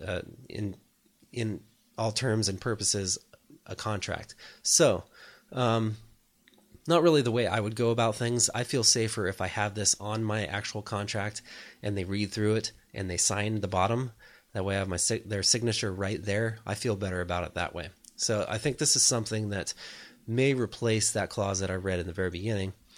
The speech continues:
And, uh, this one says, "Artwork and creative material supplied to the client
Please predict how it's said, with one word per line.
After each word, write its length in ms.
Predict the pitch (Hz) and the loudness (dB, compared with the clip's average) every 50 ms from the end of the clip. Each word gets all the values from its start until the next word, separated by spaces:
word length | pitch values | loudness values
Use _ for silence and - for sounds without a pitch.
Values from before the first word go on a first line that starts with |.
| - - - - - _ _ - | -18 -18 -18 -20 -20 _ _ -2
And, 280 | 107 107 101 98 101 101 | 0 2 2 2 2 2
uh, 240 | 98 95 95 90 - - _ _ _ _ _ _ _ - | 2 2 0 -2 -4 -8 _ _ _ _ _ _ _ -10
this 280 | 117 120 143 143 - | -4 0 0 2 2
one 100 | 135 113 | 2 2
says, 400 | - - 117 104 104 101 - - - - - - - _ _ _ - - | 2 2 2 2 2 0 -2 -4 -6 -10 -20 -20 -20 _ _ _ -4 0
"Artwork 480 | 123 147 - 147 151 151 151 - - - _ | 0 2 2 2 2 2 0 -2 -10 -12 _
and 200 | - 123 117 107 | -4 -4 -4 -4
creative 300 | - - 123 127 131 113 | -2 0 0 0 0 0
material 460 | 113 107 - - - 131 120 107 98 95 | 0 0 2 2 2 2 2 2 2 2
supplied 520 | - - 107 - - - 131 139 139 135 | 0 0 -2 -4 -2 0 0 2 2 0
to 100 | - 127 | -2 -2
the 80 | 113 110 | -4 -4
client 500 | - - 123 110 104 104 98 - - | -4 0 0 2 2 2 0 -4 -8